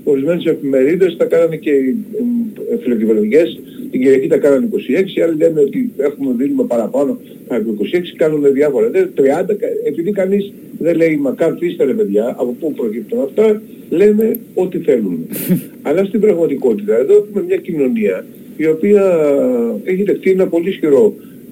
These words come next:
Speaker 1: κοινωνικό και οικονομικό πλήγμα. Κοιτάξτε, υπάρχουν ολόκληρα επαγγέλματα, δηλαδή όλοι, όλοι αυτοί που εργάζονται στον τουρισμό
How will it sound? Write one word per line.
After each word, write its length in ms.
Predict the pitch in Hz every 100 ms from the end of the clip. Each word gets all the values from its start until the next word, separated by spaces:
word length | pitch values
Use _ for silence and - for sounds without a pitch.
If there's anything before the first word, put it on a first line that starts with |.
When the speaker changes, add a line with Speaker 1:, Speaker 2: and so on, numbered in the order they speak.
| -
Speaker 1:
κοινωνικό 720 | 110 127 117 104 - 110 101 82
και 100 | -
οικονομικό 720 | 107 107 101 95 - 104 92 -
πλήγμα. 400 | 87 85 80 73
Κοιτάξτε, 340 | - 170 185 -
υπάρχουν 280 | 185 175 180 165 131 - -
ολόκληρα 480 | - 156 196 196 165
επαγγέλματα, 920 | 151 143 127 127 123 156 131 104 107
δηλαδή 420 | 107 123 120 165
όλοι, 360 | 156 165 165 139 -
όλοι 200 | - 160
αυτοί 200 | 127 127
που 140 | - 160
εργάζονται 480 | 139 160 165 151 139
στον 180 | 143
τουρισμό 580 | 135 135 113 139 151 104